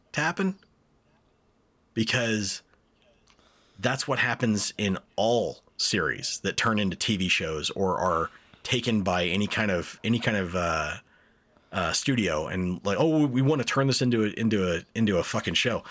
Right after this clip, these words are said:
Look at what happened to, to Rings of Power. Amazon didn't even have the rights to use the Silmarillion, and they based the show off the Silmarillion. It's that, I mean, that's fucking comical at that point.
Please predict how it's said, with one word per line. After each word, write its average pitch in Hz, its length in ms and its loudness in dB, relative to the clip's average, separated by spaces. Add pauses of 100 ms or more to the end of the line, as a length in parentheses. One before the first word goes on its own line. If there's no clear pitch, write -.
(180)
Look - 160 0
at - 60 -4
what 262 160 2
happened 185 380 2
to, 113 480 0
to 110 180 2
Rings 120 300 2
of 98 100 0
Power. 98 480 0 (1120)
Amazon 240 420 2
didn't 226 160 0
even 202 140 4
have 180 160 0
the 156 80 4
rights 123 640 0
to 160 120 2
use 113 720 2 (400)
the 117 100 2
Silmarillion, 123 880 2
and 113 140 2
they 113 100 4
based 107 560 0
the 117 160 -2
show 110 420 2
off 95 220 0
the 113 80 0
Silmarillion. 120 760 2 (800)
It's - 320 -2 (420)
that, 127 200 0
I - 60 -4
mean, 151 100 2
that's 180 180 0
fucking - 440 0
comical 160 500 0
at 73 80 0
that - 180 -2
point. - 380 -6